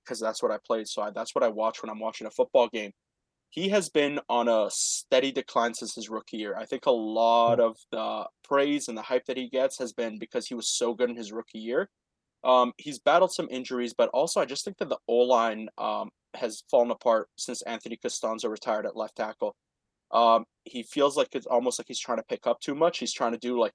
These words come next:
Speaker 1: two man's job, and then you have a different quarterback behind you every year,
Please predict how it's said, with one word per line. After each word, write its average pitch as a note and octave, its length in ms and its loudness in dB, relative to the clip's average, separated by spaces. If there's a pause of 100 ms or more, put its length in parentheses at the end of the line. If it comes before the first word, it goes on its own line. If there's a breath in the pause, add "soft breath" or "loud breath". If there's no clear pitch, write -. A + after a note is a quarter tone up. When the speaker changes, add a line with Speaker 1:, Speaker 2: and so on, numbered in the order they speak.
Speaker 1:
two B2 200 -4
man's A2 480 -4
job, C3 420 4
and A2+ 180 -2
then A2 260 -8 (920)
you B2 120 -2
have A#2+ 100 2
a A#2+ 40 -2
different C#3+ 300 -2
quarterback C3+ 480 4
behind A#2+ 320 0
you A#2 80 2
every A2+ 180 -2
year, A2 260 0